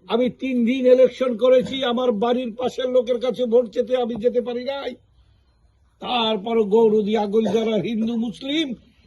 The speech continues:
সবাই আমাকে ভালোবেসে, আমাকে ধানের শীষকে ভালোবেসে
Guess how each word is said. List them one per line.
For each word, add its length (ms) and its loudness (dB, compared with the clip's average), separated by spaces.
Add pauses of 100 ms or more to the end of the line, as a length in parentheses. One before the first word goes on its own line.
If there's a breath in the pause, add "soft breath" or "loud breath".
(100)
সবাই 480 2
আমাকে 340 0
ভালোবেসে, 680 4 (680)
আমাকে 380 0
ধানের 480 2
শীষকে 540 -2
ভালোবেসে 680 0